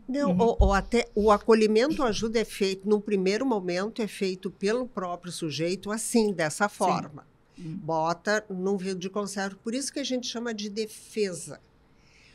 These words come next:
Speaker 1: O indivíduo se defende de ser inundado permanentemente com aquilo,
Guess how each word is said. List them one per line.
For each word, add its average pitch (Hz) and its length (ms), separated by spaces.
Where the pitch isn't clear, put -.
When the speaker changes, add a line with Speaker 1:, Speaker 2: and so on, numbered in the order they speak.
Speaker 1:
O 175 140
indivíduo 226 800
se - 300
defende 233 1300
de 196 200
ser 240 360
inundado 190 1160
permanentemente 180 1200
com 160 180
aquilo, 147 680